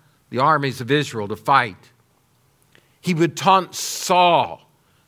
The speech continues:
"Come on, send your most valiant soldier, fight with me." Saul was head and shoulders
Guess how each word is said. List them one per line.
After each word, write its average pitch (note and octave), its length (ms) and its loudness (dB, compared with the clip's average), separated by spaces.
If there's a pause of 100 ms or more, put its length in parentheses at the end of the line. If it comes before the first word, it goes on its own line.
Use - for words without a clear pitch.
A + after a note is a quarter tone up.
(120)
"Come G3 180 0
on, G#3 260 4
send G#3+ 320 -2
your G3 200 2
most F3+ 380 -2
valiant G3+ 520 4
soldier, G3+ 560 -2
fight G#3 420 0
with G3 220 -6
me." F#3 600 -4 (340)
Saul D3+ 300 -2
was C3 120 -10
head D3+ 180 -4
and D3 100 -8
shoulders E3 600 -4